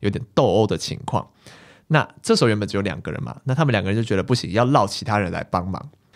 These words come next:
所以呢，他们就分别用了自己的无线电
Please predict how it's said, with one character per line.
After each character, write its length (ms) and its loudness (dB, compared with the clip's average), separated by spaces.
所 160 2
以 20 2
呢， 80 4
他 140 -2
们 100 0
就 120 4
分 240 2
别 180 4
用 240 4
了 140 0
自 160 -4
己 100 -4
的 140 -6
无 160 -8
线 200 0
电 220 0